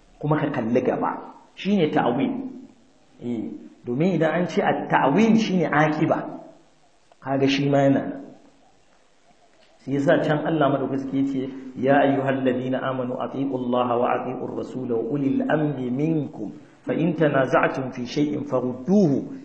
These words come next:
ila Allahi war rasuli in kuntum tu'minuna billahi wal yawmil akhir." Sai ce me? "Dhalika khayrun wa ahsanu ta'wilan", ay wa ahsanu aqibatan. Shine ta'wil.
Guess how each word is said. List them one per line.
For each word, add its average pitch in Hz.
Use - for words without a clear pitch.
ila 135
Allahi 135
war 120
rasuli 135
in 123
kuntum 156
tu'minuna 143
billahi 139
wal 135
yawmil 143
akhir." 107
Sai 156
ce 165
me? 117
"Dhalika 127
khayrun 117
wa 107
ahsanu 127
ta'wilan", 123
ay 143
wa 135
ahsanu 143
aqibatan. 127
Shine 196
ta'wil. 135